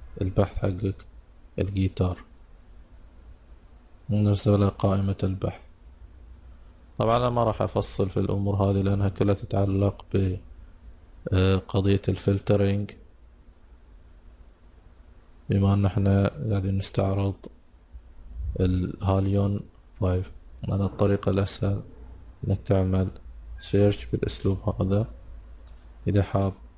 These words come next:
تعمل كلير للسيرش، لاحظ هنا عدد الانسترومنت اللي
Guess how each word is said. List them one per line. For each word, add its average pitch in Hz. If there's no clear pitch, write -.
تعمل 98
كلير 101
للسيرش، 98
لاحظ 101
هنا 98
عدد 98
الانسترومنت 95
اللي 92